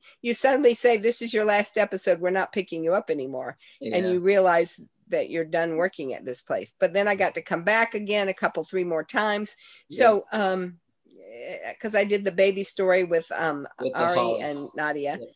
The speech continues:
Speaker 2: Yeah.
Speaker 1: Um, and, uh, so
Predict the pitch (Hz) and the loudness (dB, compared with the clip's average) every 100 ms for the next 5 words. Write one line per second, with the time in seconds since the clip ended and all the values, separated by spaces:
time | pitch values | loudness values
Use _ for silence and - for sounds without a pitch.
0 | _ _ _ 151 143 139 110 _ - 151 | _ _ _ -4 -4 -6 -10 _ -8 -6
1 | 151 - - 185 - - _ _ _ _ | -10 -12 -16 -14 -16 -20 _ _ _ _
2 | _ - 160 143 | _ -10 -6 -6